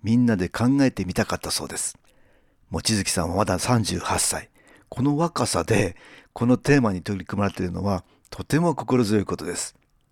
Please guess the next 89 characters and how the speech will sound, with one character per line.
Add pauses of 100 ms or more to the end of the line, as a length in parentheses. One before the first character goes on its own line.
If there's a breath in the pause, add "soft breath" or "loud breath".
(120)
平
和
に
つ
い
て
真
剣
に
考 (200)
え、 (300 soft breath)
行
動
し
て
い
く
と
い
う
こ
と
が (320 soft breath)
大
切
な
時
代
な
の
で、 (400 soft breath)
我
々
の
よ
う
な (220 soft breath)
上
の
世
代
も (300)
頑
張
ら
な
い
と
い
け
ま
せ
ん。 (580 soft breath)
さ
て、
こ
の
対
談
で
望
月
さ
ん
は、 (160)
私
ど
も
の
新
機
構
に
大
変
興
味
を
持
っ
て
い
た
だ
け
た
こ
と
が